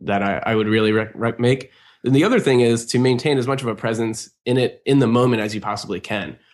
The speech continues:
One thing that I think is really underused is, uh, for example, live chat, um, making that available. If you have a wizard that's walking people through a setup process, for example, setting up a live chat in there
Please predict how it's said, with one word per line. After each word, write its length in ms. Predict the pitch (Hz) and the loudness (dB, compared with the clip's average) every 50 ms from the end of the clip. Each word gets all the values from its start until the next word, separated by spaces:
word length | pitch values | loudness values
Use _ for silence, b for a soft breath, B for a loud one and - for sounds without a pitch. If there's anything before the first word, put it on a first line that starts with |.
| b b b | b b b
One 120 | - 131 131 | -4 0 2
thing 120 | 147 139 127 | 2 2 2
that 80 | 117 | 2
I 80 | 113 113 | 2 0
think 180 | - 123 117 | 0 0 0
is 120 | 110 104 104 | 0 0 0
really 380 | 110 117 113 113 110 110 107 - | 0 2 2 2 2 2 0 0
underused 760 | - 110 120 120 113 110 110 107 110 110 117 120 117 - - | -2 -2 0 0 0 0 0 0 0 2 2 0 0 -2 -4
is, 460 | - 104 101 101 98 98 - - - - | -2 -2 0 0 0 -2 -4 -8 -10 -8
uh, 320 | - 92 92 92 92 92 | -6 -6 -4 -4 -6 -4
for 140 | - - 113 | -2 0 0
example, 340 | 113 120 113 104 104 101 95 | 2 2 0 0 0 -2 0
live 280 | 107 110 110 107 101 - | 0 0 0 0 -2 -2
chat, 440 | - 107 107 123 131 - - - _ _ _ _ _ _ _ - | -2 -2 -2 -2 -2 -4 -8 -16 _ _ _ _ _ _ _ -10
um, 320 | 101 98 95 95 85 - | -8 -6 -6 -8 -6 -2
making 260 | - 123 123 123 127 123 | 0 0 2 2 2 2
that 140 | 117 110 | 2 0
available. 380 | 110 104 107 110 110 107 113 113 | 0 0 0 0 0 -2 -2 0
If 180 | - 123 123 127 | 0 0 2 2
you 80 | 127 | 2
have 180 | 120 113 107 113 | 2 2 0 0
a 60 | 117 | 0
wizard 380 | 110 110 117 110 117 120 117 107 | 0 0 0 0 0 0 0 0
that's 160 | 113 101 - | -2 -2 -2
walking 320 | 107 104 110 - 117 110 | -2 -2 -2 -2 -4 -2
people 260 | 98 113 104 - 110 | -2 -2 -2 -2 -4
through 500 | 110 - - 117 113 110 110 113 110 110 - | -2 0 0 2 2 4 4 4 2 0 0
a 60 | - | -2
setup 280 | 110 - 113 117 110 113 | -2 0 0 0 0 0
process, 360 | 127 120 113 117 - 123 120 | 0 -2 0 0 0 -2 0
for 100 | - 120 | 0 -2
example, 580 | 123 117 120 117 113 117 127 120 120 120 b b b b b b - | 0 0 0 -2 0 -2 -2 -2 -2 -4 b b b b b b -2
setting 280 | - 131 123 120 117 | 0 2 4 4 4
up 120 | 117 110 113 | 2 2 0
a 40 | |
live 240 | 110 110 107 107 104 - | 0 0 0 0 -2 -2
chat 220 | - 101 104 - | -2 -2 -2 -2
in 60 | - 104 | -2 -2
there 400 | 101 101 98 95 104 - - | -2 -2 -2 -4 -6 -8 -14